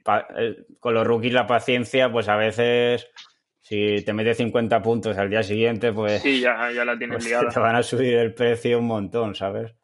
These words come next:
Speaker 2: Sí, sí, no, si son
Speaker 1: Entonces,
Speaker 2: rookies,
Speaker 1: también
Speaker 2: cuando son
Speaker 1: hay que
Speaker 2: rookies o jugadores muy, muy top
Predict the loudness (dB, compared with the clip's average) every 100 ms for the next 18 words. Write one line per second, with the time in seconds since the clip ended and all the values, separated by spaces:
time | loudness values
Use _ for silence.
0 | _ -6 -2 -2 -2 -8 -8 -10 -8 -6
1 | -4 -2 -2 0 0 0 -2 -4 -4 -6
2 | -8 -12 -18 _ -4 -2 0 0 0 0
3 | 2 2 2 2 2 0 0 0 0 -4
4 | -6 -8 -8 -10 -12 -8 -4 -2 0 0
5 | 0